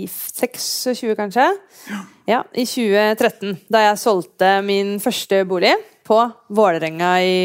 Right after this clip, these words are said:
Speaker 1: Oslo.
Speaker 2: Mm.
Speaker 1: Og den hadde vi eid et par år. Ehm, ja,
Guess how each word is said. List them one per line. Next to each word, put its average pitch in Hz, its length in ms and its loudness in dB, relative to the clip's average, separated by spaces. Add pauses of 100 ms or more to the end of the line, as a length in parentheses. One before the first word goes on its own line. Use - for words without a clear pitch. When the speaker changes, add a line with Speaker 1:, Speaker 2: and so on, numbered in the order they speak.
(120)
Speaker 1:
Oslo. 185 300 -4 (100)
Speaker 2:
Mm. 147 140 -2
Speaker 1:
Og 202 100 0
den 214 160 2
hadde 196 180 -2
vi 202 80 4
eid 170 300 -2 (880)
et - 160 -6 (160)
par 196 180 2
år. 311 220 4 (460)
Ehm, 220 1600 -2
ja, 170 80 -4